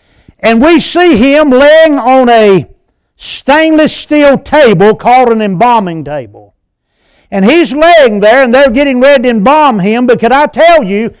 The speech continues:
he wasn't there. Because, you see, our body is simply the house that we live in. And the soul is who we are.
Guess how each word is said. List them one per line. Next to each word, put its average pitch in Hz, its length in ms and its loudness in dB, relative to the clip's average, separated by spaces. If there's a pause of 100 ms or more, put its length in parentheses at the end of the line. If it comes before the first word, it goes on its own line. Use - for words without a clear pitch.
(140)
he 330 240 0
wasn't 269 400 0
there. 240 500 -2 (1400)
Because, 277 440 -2
you 240 80 0
see, 302 320 -2
our 262 300 -2
body 254 500 0
is 214 160 -2
simply 262 380 -4
the 208 160 0
house 240 520 -2
that 226 220 -4
we 220 280 -4
live 240 360 -2
in. 104 460 -10 (800)
And 233 280 -2
the 233 80 2
soul 269 720 2
is 190 160 0
who 254 180 -2
we 247 220 -2
are. 269 400 -4